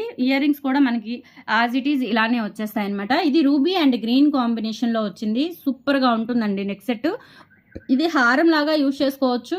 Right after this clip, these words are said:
నెక్ సెట్ లాగా యూజ్ చేసుకోవచ్చు, మీ ఇష్టం. ఇలా సెమీ క్లోజ్డ్ ప్యాటర్న్‌లో వస్తుంది. ప్రాపర్ బ్యాక్ చైన్ కూడా ఉంటుందండి, మంచి క్వాలిటీ బ్యాక్ చైన్ కూడా ఇచ్చారు.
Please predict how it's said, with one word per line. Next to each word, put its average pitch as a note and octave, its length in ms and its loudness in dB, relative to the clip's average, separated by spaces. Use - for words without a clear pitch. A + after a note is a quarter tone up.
నెక్ A#3+ 160 -2
సెట్ C#4+ 180 -2
లాగా C4+ 240 2
యూజ్ B3+ 320 0
చేసుకోవచ్చు, B3 560 -4
మీ B3+ 200 4
ఇష్టం. C#4+ 300 -2
ఇలా D#4 160 2
సెమీ D#4 300 2
క్లోజ్డ్ D#4+ 320 0
ప్యాటర్న్‌లో C4+ 480 0
వస్తుంది. A3+ 440 -2
ప్రాపర్ D#4 280 2
బ్యాక్ D4 280 2
చైన్ D#4+ 200 2
కూడా C#4+ 180 2
ఉంటుందండి, A3+ 440 -2
మంచి C4 260 0
క్వాలిటీ C4+ 360 2
బ్యాక్ A#3 320 -2
చైన్ A#3+ 120 -2
కూడా G#3+ 160 -4
ఇచ్చారు. G#3 420 -4